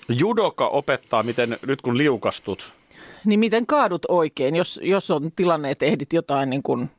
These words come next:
Speaker 2: sinne tehdä. Monesti
Speaker 1: No
Speaker 2: se
Speaker 1: tämä,
Speaker 2: kyllä voi
Speaker 1: tämäpä nyt
Speaker 2: niin,
Speaker 1: ensimmäinen ajatukseni.
Speaker 2: niin. Kun, kun
Speaker 1: Kuinka
Speaker 2: se,
Speaker 1: paljon
Speaker 2: että
Speaker 1: sä ehdit ajatella siihen?
Speaker 2: Niin.
Speaker 1: Aa, nyt mä kaadun.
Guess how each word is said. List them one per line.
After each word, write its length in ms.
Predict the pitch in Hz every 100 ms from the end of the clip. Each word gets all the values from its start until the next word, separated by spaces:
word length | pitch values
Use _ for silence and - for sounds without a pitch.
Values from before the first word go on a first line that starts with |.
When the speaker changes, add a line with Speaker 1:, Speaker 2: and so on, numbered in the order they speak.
| _ -
Speaker 2:
sinne 220 | 143 143 -
tehdä. 280 | 156 147 147
Monesti 360 | 269 330 -
Speaker 1:
No 80 | 185
Speaker 2:
se 60 | 175
Speaker 1:
tämä, 140 | 175
Speaker 2:
kyllä 120 | 170 185
voi 80 | 190
Speaker 1:
tämäpä 260 | 165 139
nyt 140 | 131 107
Speaker 2:
niin, 140 | 131
Speaker 1:
ensimmäinen 400 | - 117 110 110
ajatukseni. 480 | 110 104 107 101 98
Speaker 2:
niin. 140 | 87 - - - - - -
Kun, 180 | 196 170 - -
kun 100 | 190
Speaker 1:
Kuinka 180 | 143 240
Speaker 2:
se, 60 |
Speaker 1:
paljon 160 | - 123
Speaker 2:
että 60 | 117
Speaker 1:
sä 60 |
ehdit 140 | 113 117
ajatella 380 | 113 107 87 85
siihen? 280 | - 85 139
Speaker 2:
Niin. 280 | 220 208 202 - _ -
Speaker 1:
Aa, 180 | 147 143
nyt 140 | 143
mä 80 | 117
kaadun. 500 | - 135 117 98 92